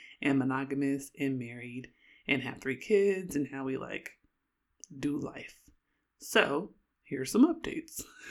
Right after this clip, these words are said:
<laughs> Um, I think the last time we had the podcast up and running, I was in a relationship with a monogamous guy.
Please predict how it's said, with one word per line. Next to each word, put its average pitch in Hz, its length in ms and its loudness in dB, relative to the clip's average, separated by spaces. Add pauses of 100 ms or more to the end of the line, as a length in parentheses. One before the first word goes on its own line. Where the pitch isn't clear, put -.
(120)
<laughs> 262 280 12 (1000)
Um, 175 500 8 (680)
I 196 60 4
think 202 140 6
the 185 80 4
last 180 300 2
time 185 280 2
we 185 200 2
had 165 360 0
the 151 420 2
podcast 151 640 -4
up 151 160 -4
and 151 100 0
running, 135 540 4
I 139 100 -6
was 131 160 -4
in 131 200 -2
a 123 240 -2
relationship 135 840 -2
with 135 140 -2
a 127 100 -2
monogamous 131 720 -2
guy. 160 460 -10